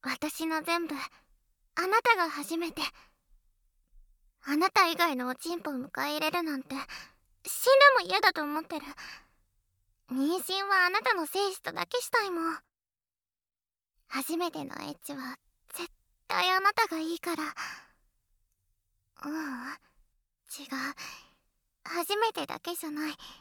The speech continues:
ッチは全部あなただけとしたい。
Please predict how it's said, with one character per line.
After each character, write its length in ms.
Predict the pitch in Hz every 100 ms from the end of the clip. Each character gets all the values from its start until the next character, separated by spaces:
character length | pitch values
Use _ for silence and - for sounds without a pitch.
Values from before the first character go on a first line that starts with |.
| _ _ _ _ _ _ _ -
ッ 140 | 381 -
チ 120 | 453
は 180 | 381 320
全 240 | - 330 320
部 80 | -
あ 40 | - _ _ _ - 370
な 120 | 403
た 120 | - 359
だ 140 | 359
け 180 | - 466
と 100 | 480
し 120 | -
た 120 |
い。 20 | -